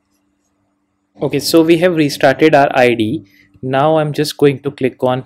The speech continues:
File, Menu Item Option, New, and Project. So we are going to create our first Scala project. So it's just, you know, fetching the available Scala version or whatever plugin that we have installed, and it will,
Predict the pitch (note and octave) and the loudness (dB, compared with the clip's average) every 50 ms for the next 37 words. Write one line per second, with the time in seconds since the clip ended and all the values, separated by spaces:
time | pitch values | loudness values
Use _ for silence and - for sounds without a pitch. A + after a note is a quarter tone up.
0 | _ _ - - - - C3 B2 A#2 A#2+ D#3 - _ _ _ _ - - C3 B2+ | _ _ -16 -6 2 2 4 4 4 0 -4 -8 _ _ _ _ -8 -4 -4 -4
1 | B2+ C3+ C#3 C3 B2 A#2+ - C3+ C3 C3 A#2+ A2+ - - C#3 B2+ B2+ A#2+ A#2+ A#2+ | -2 0 0 0 0 0 -2 -4 -4 -4 -6 -8 -6 -6 -6 -6 -6 -4 -4 -4
2 | A#2+ C#3+ C#3+ _ _ _ _ _ _ - A#2+ A#2 A#2 A#2+ A#2+ A#2 - _ _ - | -4 -4 -8 _ _ _ _ _ _ -6 -6 -4 -4 -6 -8 -10 -14 _ _ 0
3 | C3+ B2+ B2+ B2 - G#2+ - G2+ - _ _ _ _ _ _ _ _ _ _ _ | 2 2 2 0 -2 -4 -4 -4 -6 _ _ _ _ _ _ _ _ _ _ _
4 | _ _ _ _ _ _ - - - D3 C#3+ C#3 C3+ D3 D3+ E3 E3 - D#3+ D#3+ | _ _ _ _ _ _ -8 0 2 2 2 2 2 2 2 2 2 2 0 -2
5 | D#3 D3 - D#3+ D#3+ - C3+ B2+ B2+ B2 - B2 C3 - - - C#3+ D3+ - - | -2 -4 -8 -8 -4 -2 -2 0 0 0 0 -2 -2 -2 -2 -4 -2 -2 -2 -4
6 | - A#2 A#2 A2 A2+ A#2 - B2 A2 G#2 G#2 A2+ C#3 - _ _ _ _ _ _ | -2 -2 -2 0 -2 -4 -4 -4 -4 -4 -4 -6 -6 -6 _ _ _ _ _ _
7 | _ _ _ _ _ _ _ _ _ _ _ - - - C3+ B2 B2 A#2+ B2 A#2+ | _ _ _ _ _ _ _ _ _ _ _ -18 -10 -6 -4 -2 -2 -2 -4 -6
8 | A#2 A2 _ _ _ _ _ _ _ _ _ _ _ _ _ _ - - C3 - | -8 -10 _ _ _ _ _ _ _ _ _ _ _ _ _ _ -8 -8 -8 -6
9 | - - C#3+ C#3+ C#3+ - - C#3+ C#3+ D3+ D3+ - - C3 A#2+ - - B2+ A#2+ C3 | -2 0 0 -2 -2 -4 -4 -4 -2 -2 -2 0 0 0 0 0 -6 -6 -2 0
10 | C3+ C3+ B2 A#2+ B2+ C#3 B2 B2 B2 - - - A#2+ A2+ A2 A2+ A#2 A2+ A2+ A2 | 0 0 0 0 -2 -2 -2 -4 -4 -4 -2 0 0 2 2 0 0 0 -2 -2
11 | G#2+ A2 A#2+ B2 D3 E3 F3+ F#3+ F#3+ _ _ B2 A#2+ B2 A#2+ - B2+ B2 B2 C3 | -4 -4 -8 -8 -6 -8 -8 -8 -10 _ _ -6 -4 -4 -2 0 -2 2 2 2
12 | C3 C3+ - _ _ _ _ _ _ _ _ _ _ _ _ - C#3 C3 - D#3 | 2 2 -4 _ _ _ _ _ _ _ _ _ _ _ _ 2 2 4 4 2
13 | D#3+ D#3 D3 C3+ C3 - C3 B2 A#2+ C3 B2 B2+ A#2+ A2+ - - B2 A2+ A#2 B2+ | 0 2 2 0 0 0 -2 0 2 2 0 0 -2 -6 -4 0 0 2 2 2
14 | D3 C#3 C3+ B2 A2+ - - D3 G3+ | 0 -2 -2 -4 -6 -4 -4 -4 -4